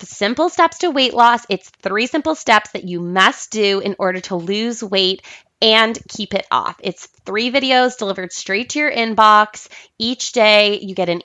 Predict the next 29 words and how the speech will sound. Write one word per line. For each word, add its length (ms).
e-workbook. 840
I 100
give 200
you 140
a 40
quick 380
and 160
simple 260
action 440
item 420
at 160
the 140
end 200
of 140
each 240
video. 580
I'm 180
basically 680
going 320
to 100
teach 360
you 300
the 160
beginning 680
of 120
how 240
I 80
work 260
with 180